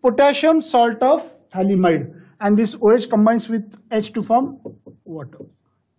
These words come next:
So this is first step reaction in which phthalimide is treated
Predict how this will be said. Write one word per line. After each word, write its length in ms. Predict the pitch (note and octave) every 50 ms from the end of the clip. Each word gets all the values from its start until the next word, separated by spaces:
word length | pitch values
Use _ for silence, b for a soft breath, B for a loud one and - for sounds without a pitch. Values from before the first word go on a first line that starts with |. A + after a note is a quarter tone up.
| _ _ _ _ _ _
So 140 | _ - G3+
this 160 | F#3+ G#3 G3+
is 140 | A3+ A#3+ G#3
first 320 | - - A#3+ B3+ B3 B3+ - - - - - _ _
step 340 | - - _ _ G#3+ G#3+ G#3+
reaction 640 | G#3+ G#3+ G#3+ G#3+ G#3+ G#3+ - A#3+ C4 C#4+ - - b b b b b b b
in 140 | G3+ G3 G3+
which 160 | G#3+ G3+ -
phthalimide 640 | - - - G3 G#3 A3+ A3 A3 A3+ B3 B3 - B3
is 200 | G#3 G#3 F#3 -
treated 440 | - A3+ A3+ G3+ A#3 A#3+ F#3 F#3+